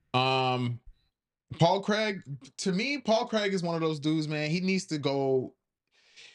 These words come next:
like, he's a guy, in my opinion, that sits and waits for people to fall into his game.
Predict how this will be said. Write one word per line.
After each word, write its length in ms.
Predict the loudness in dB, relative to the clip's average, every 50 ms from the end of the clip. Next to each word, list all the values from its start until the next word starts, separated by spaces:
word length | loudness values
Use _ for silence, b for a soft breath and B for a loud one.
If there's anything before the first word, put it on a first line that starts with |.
| B B B -2
like, 360 | 0 0 0 0 -2 -6 -12 -20 _ _ _ _ _ _ _ _ _ _ _ _ _ _ _ _ _ -20 -18 _ -4
he's 460 | -2 0 0 0 -2 -2 -4 -2 -2
a 100 | -4 -4
guy, 720 | -2 0 0 2 2 2 2 2 2 2 0 0 -2 -4 -8 -12 _ -2
in 120 | -2 0 2
my 260 | 2 2 2 2 0
opinion, 640 | -2 -2 -2 -2 0 0 0 -2 -2 -2 -4 -6 -8 _ -4
that 200 | 0 0 0 0
sits 580 | -2 -4 -6 -6 -6 -6 -6 -6 -8 -10 -10 -8 -6 -4
and 280 | -2 -2 0 0 2
waits 540 | 2 2 0 0 -2 -6 -10 -10 -10 -12 -14 _ _ _ _ _ _ _ _ _ _ _ -2
for 180 | 0 0 0
people 320 | 2 0 -2 -2 -2 -2 -2
to 80 | -2 -2
fall 360 | -2 -2 0 0 0 0 0
into 240 | -2 -2 -2 -2 -2
his 200 | -2 -2 -2 -2
game. 480 | -4 -4 -4 -2 -4 -4 -4 -6 -8